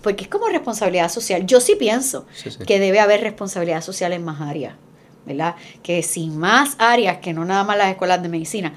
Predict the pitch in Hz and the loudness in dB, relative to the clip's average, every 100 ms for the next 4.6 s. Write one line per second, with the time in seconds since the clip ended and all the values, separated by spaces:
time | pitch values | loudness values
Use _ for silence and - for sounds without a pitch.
0 | - - - - - - - - - - | -14 -20 -20 -20 -20 -20 -20 -20 -20 -14
1 | 147 185 185 214 196 202 202 185 156 165 | -10 -6 -4 -2 0 0 0 -2 -4 -8
2 | - - 185 185 208 190 190 202 190 165 | -10 -8 -6 0 2 2 -4 -4 -4 -4
3 | 160 196 180 165 151 180 202 180 180 - | 0 0 0 -4 -6 -6 -2 -2 -2 -2
4 | - 180 185 196 214 165 | -6 -6 -4 -6 -6 -10